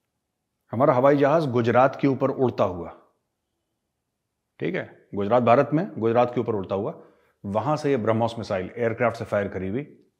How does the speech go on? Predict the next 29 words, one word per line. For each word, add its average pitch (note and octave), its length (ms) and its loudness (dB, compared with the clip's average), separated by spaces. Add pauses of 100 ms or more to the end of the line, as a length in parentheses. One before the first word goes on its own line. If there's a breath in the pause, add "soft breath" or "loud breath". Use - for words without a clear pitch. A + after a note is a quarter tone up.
(200)
it A#2+ 100 -6
can A2 160 -2
hit A#2 240 -6 (440 soft breath)
five A#2+ 180 2
कोर A2+ 200 0
कराची। G2 360 -8 (840)
फ़ाइव A2 140 -4
कोर B2 160 -2
हेडक्वार्टर G#2+ 340 -4
है C3+ 60 -8
कराची G#2+ 340 -6
के G2 80 -14
अंदर, F#2 200 -12 (420)
पाकिस्तानी G#2 420 -6
आर्मी F2+ 180 -12
का, F2+ 120 -20 (680)
hit D3+ 120 -4
five A#2 220 -2
कोर A2 160 -6
कराची F2 300 -12
हेडक्वार्टर्स। - 440 -20
तो A3+ 60 -8
ये C#4 280 -4 (440 soft breath)
सारी D3 340 2
की E3 80 0
सारी C#3+ 260 -2
हमारे C#3 300 -2
एयरफोर्स A#2+ 580 -2
के - 540 -6